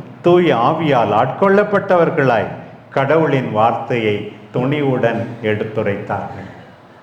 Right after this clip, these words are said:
எவ்வளவு அருமையாக இன்றைய முதல் வாசகம். Pleasant coincidence that this passage is there for us today. ஜெபத்தால்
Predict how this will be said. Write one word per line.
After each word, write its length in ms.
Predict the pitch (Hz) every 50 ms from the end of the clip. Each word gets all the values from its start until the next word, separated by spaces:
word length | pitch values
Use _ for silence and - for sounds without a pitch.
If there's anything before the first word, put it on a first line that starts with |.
| - - - - - - -
எவ்வளவு 280 | 123 123 127 123 113 110
அருமையாக 720 | 113 135 143 147 151 156 151 147 156 170 170 170 190 185 143 - - - - -
இன்றைய 300 | 143 135 117 120 117 113
முதல் 320 | 107 110 113 123 131 127 120
வாசகம். 520 | 110 113 110 110 - - 104 98 95 92 - -
Pleasant 460 | - 139 151 147 - - 156 135 - - -
coincidence 840 | 117 120 123 135 143 139 131 - - 123 104 107 101 95 92 - - - - - - - -
that 160 | 127 120 - 123
this 160 | 147 151 143 151 - -
passage 520 | - 143 139 143 143 - - 147 135 120 120 127
is 180 | 127 123 135 117 123
there 260 | 131 127 135 135 127 - -
for 180 | 139 127 117 113
us 160 | 123 117 110 120 - - - - - -
today. 400 | - 135 120 117 123 123 123 113 104 95 87 87 85 - - - - - - - - - - - - - - - - - - - - - - - - - - - - - - - - - -
ஜெபத்தால் 1080 | 98 - 156 180 170 190 202 190 - 196 185 180 185 190 180 185 180 170 160 143 135